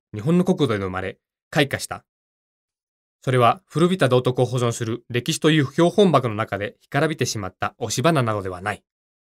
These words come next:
私たち日本人にとっては、生きた形のあるもので、未だに力強く美にあふれている。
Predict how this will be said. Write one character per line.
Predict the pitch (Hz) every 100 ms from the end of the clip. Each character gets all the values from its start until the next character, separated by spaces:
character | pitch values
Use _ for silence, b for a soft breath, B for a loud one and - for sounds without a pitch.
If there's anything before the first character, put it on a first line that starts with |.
| _ _ _ -
私 | 101 131 131
た | 107
ち | 104
日 | 107
本 | 160
人 | 160 170
に | 131
と | 120
っ |
て | -
は、 | 92 - _ _ _
生 | 185 190
き |
た | -
形 | 131 123 139 160
の |
あ | 147
る |
も | 120
の | 101 92
で、 | 90 _ _ _ -
未 | 120 147
だ | 147
に | 143 - -
力 | - 175
強 | 196 202
く | 131 107
美 | 135
に | 185
あ | 131
ふ | 117
れ | 113
て | 95
い |
る。 | 90 -